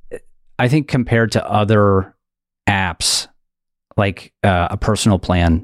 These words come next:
for the year is thirty-five bucks for the year, right? And, uh,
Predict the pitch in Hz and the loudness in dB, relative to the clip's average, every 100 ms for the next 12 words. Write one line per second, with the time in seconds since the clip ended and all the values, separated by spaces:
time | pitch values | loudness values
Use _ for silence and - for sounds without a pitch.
0 | - 92 85 82 80 82 - - _ _ | -4 -4 0 2 2 0 -6 -16 _ _
1 | _ _ _ _ - 85 80 78 73 - | _ _ _ _ -4 -2 -2 -4 -4 -6
2 | - - - 82 73 - - - 87 82 | -8 -12 -4 -2 -2 -8 -12 -2 0 0
3 | - _ _ _ _ _ _ _ _ _ | -6 _ _ _ _ _ _ _ _ _
4 | _ 110 107 107 104 101 95 - - - | _ -2 2 2 4 4 4 0 -4 -2
5 | 101 95 90 90 87 | 0 0 0 0 0